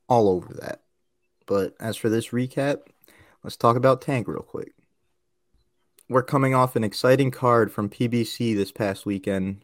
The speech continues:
headlined by Gervonta Davis with Boots Ennis as the co-main event. But to get things started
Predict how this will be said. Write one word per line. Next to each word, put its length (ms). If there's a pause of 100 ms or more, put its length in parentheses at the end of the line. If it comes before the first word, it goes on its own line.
(120)
headlined 380
by 140
Gervonta 520
Davis 460
with 220
Boots 260
Ennis 340
as 300
the 100
co-main 460
event. 400 (680)
But 340
to 100
get 200
things 220
started 580